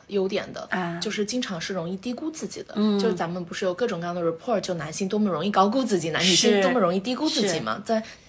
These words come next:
Speaker 1: 在能力方面，在各种方面，女性都容易低估自己。
Speaker 2: 嗯。
Speaker 1: 但一旦她真的说，嗯，能够认可自己，她这个 resilience 发展出来之后，我觉得女性就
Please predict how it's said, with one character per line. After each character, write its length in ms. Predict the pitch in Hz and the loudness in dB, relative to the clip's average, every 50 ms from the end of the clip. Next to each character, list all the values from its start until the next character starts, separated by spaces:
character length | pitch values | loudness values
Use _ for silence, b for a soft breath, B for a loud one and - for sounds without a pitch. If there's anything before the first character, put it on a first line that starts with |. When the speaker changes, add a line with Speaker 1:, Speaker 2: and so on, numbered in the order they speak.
| - - | -8 0
Speaker 1:
在 200 | 220 233 226 220 | 4 4 4 6
能 200 | 202 170 165 185 | 4 2 2 0
力 140 | 233 233 | 0 0
方 200 | 196 - 185 190 | 0 0 0 2
面， 320 | 196 208 196 175 165 165 170 | 2 2 2 2 0 -2 -2
在 260 | - 196 180 170 175 B B _ | 0 0 0 0 -2 B B _
各 140 | - 330 - | -2 -2 0
种 160 | 202 151 147 | 0 -4 -2
方 160 | 151 160 160 | -2 -2 -2
面， 180 | 165 165 160 160 | -2 -4 -4 -4
女 60 | 143 | -4
性 200 | 143 - 170 170 | -4 -4 -4 -2
都 120 | 226 240 | -2 0
容 160 | 254 196 143 | 0 0 -2
易 60 | 139 143 | -4 -4
低 140 | - 160 | -6 -8
估 160 | 147 - 143 147 | -6 -6 -8 -8
自 180 | - - 127 | -6 -8 -8
己。 180 | 123 - - - - | -8 -8 -12 -8 -6
Speaker 2:
嗯。 180 | 202 208 196 185 | -4 -4 -2 0
Speaker 1:
但 140 | 254 240 | 0 0
一 120 | 208 156 - | -2 -2 -2
旦 220 | - 247 247 226 | -4 -4 -2 -2
她 140 | 208 202 202 | -2 -4 -4
真 260 | 202 - - 226 247 | -4 -4 -4 -2 -2
的 120 | 262 262 185 | -2 -2 -2
说， 280 | - - 180 170 180 180 B B B B _ | -2 -2 -2 -2 -4 -4 B B B B _
嗯， 440 | 170 170 156 147 143 139 120 - 156 | -4 -4 -4 -4 -4 -6 -6 -4 -4
能 140 | 165 165 | -4 -2
够 140 | 170 254 262 | 0 0 2
认 140 | 254 240 226 | 2 2 2
可 160 | 208 - - | 0 -2 -4
自 160 | - - 175 | -4 -4 -4
己， 160 | 165 - - 156 | -4 -4 -6 -6
她 160 | - - 175 | -6 -6 -4
这 80 | 185 | -2
个 60 | 185 185 | 0 0
resilience 580 | 180 156 147 156 160 165 185 190 196 170 165 | 2 2 2 0 0 0 0 0 0 -2 -6
发 200 | - - 196 214 | -4 -4 -4 -4
展 140 | 214 180 156 | -4 -6 -8
出 120 | - - | -8 -6
来 100 | 185 175 | -4 -4
之 140 | 175 - 226 | -4 -4 -8
后， 140 | 208 - 240 | -4 -2 -2
我 80 | 180 143 | -2 -2
觉 80 | - | -4
得 60 | - | -8
女 120 | 160 160 160 | -8 -8 -8
性 200 | - - 165 160 | -8 -8 -8 -6
就 200 | 160 180 175 | -4 -4 -6